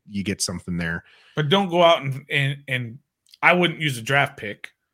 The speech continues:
Speaker 2: for a kicker. No chance I would ever do that. And
Speaker 1: I don't even
Speaker 2: I wouldn't
Speaker 1: draft kickers in fantasy. I just,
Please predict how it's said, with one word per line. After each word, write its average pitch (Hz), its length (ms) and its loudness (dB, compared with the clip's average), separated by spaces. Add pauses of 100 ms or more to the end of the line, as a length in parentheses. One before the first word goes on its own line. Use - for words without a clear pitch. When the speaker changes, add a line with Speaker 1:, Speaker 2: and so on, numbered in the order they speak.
(160)
Speaker 2:
for 120 120 -8
a 104 60 -6
kicker. 117 360 -8
No 131 200 -2
chance 123 360 -6
I 113 100 -4
would 107 140 -6
ever 107 180 -6
do 101 180 -14
that. 101 300 -10 (600)
And 143 560 4 (240)
Speaker 1:
I 143 60 8
don't 208 80 12
even 190 80 12
Speaker 2:
I 160 40 12
wouldn't 165 140 8
Speaker 1:
draft - 300 4
kickers 135 500 8
in 117 180 -2
fantasy. 110 600 0
I 107 120 -4
just, 135 260 2